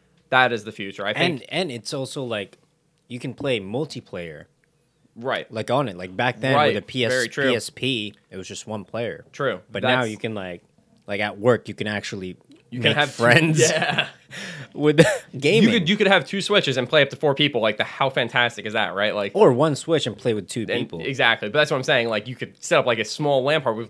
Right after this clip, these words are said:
Speaker 1: one console. Like, you know, like
Speaker 2: No, you could just
Speaker 1: Yeah.
Speaker 2: do one Switch, hook it up to a T V, and
Speaker 1: Yep.
Speaker 2: have four controllers.
Speaker 1: Yeah. Well, you probably don't have four con-, 'cause the controllers, it
Speaker 2: Oh,
Speaker 1: only comes
Speaker 2: yeah.
Speaker 1: with two Joy-Cons.
Speaker 2: Yeah.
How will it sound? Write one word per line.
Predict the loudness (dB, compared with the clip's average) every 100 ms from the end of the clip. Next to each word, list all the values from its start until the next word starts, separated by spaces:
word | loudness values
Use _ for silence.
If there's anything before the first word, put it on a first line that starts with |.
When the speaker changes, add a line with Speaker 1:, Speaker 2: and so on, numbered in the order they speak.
| -14
Speaker 1:
one | -6 -6 -2
console. | 0 0 -2 -2
Like, | -2 0
you |
know, | 0 2
like | 0 -2 0
Speaker 2:
No, | 2 2
you | 0
could | -6 -6
just | -4
Speaker 1:
Yeah. | -2
Speaker 2:
do | -2
one | -2 -4
Switch, | -6 -8 -8 -8 -12 -14 _ _ -8
hook | -6 -6
it | -8
up | -8
to | -10
a |
T | -10 -10 -10
V, | -10 -12 -10
and | 0
Speaker 1:
Yep. | 0
Speaker 2:
have | 0
four | -2 -4
controllers. | -4 -8 -8 -8 -10 -6
Speaker 1:
Yeah. | 0 0 -2 _ _ _ _ _ _ _ _ _ _ _
Well, | -2 4 4
you | 4 0
probably | 2 4
don't | 2 2
have | 0 -2
four | -2 -6
con-, | -6 -6
'cause | -8
the | -4
controllers, | -6 0 2 2 0
it | 0
Speaker 2:
Oh, | 2
Speaker 1:
only | 4
comes | 4 2
Speaker 2:
yeah. |
Speaker 1:
with | 0
two | 0
Joy-Cons. | 0 2 2 0 0 -2 -6
Speaker 2:
Yeah. | -16 -14